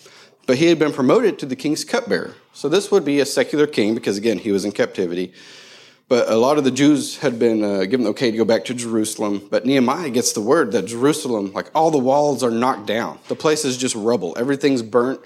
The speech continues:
No, there's no houses built. Walls are knocked down. Gates are burned. Everything is just needs rebuilt, right? Looks like an impossible task.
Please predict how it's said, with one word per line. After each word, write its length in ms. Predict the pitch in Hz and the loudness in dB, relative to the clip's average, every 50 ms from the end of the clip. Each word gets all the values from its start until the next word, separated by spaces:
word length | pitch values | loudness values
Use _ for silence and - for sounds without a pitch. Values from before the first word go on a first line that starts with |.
| - - - - _ _ - | -20 -20 -20 -20 _ _ -4
No, 180 | 135 139 123 | 0 0 2
there's 160 | 110 117 117 | 2 0 0
no 140 | 135 143 131 | 2 2 2
houses 440 | 104 104 120 131 143 139 - 131 120 | 2 2 2 2 2 0 -2 -6 -6
built. 380 | 117 113 131 123 127 123 - 107 | 0 2 4 4 4 2 0 -2
Walls 320 | 120 127 123 131 135 131 | 0 2 2 2 2 2
are 60 | 131 | 0
knocked 260 | 123 127 127 117 104 | 0 0 0 0 0
down. 300 | 107 123 123 120 117 120 | 0 0 0 2 0 -2
Gates 360 | 120 110 117 123 131 127 - 147 | -2 0 2 2 2 2 2 -2
are 60 | 123 | 0
burned. 360 | 110 113 117 117 117 113 - - | 2 2 2 2 0 -2 -2 0
Everything 460 | 117 123 131 131 123 - 131 127 123 | 0 2 2 2 2 2 0 2 2
is 260 | 120 110 110 110 107 | 0 0 -2 -4 0
just 420 | 120 110 101 - - - - - _ _ _ _ _ _ _ - | 2 2 2 2 -4 -8 -12 -16 _ _ _ _ _ _ _ -2
needs 320 | 131 127 131 123 120 120 | 0 2 2 2 2 0
rebuilt, 520 | 120 123 123 107 107 123 113 95 76 - - - _ _ _ _ - | -2 0 0 0 2 2 2 2 2 -2 -10 -18 _ _ _ _ -4
right? 220 | - 107 123 - | -2 0 0 0
Looks 160 | 131 135 - - | 0 -2 0 0
like 120 | 135 120 | 0 2
an 80 | 131 127 | 0 -2
impossible 480 | - - - 120 117 - - 113 113 | -2 -2 -2 -2 -2 -2 -2 -2 -2
task. 480 | 113 - 120 104 87 - - - - | 0 0 0 0 -2 -4 -6 -14 -16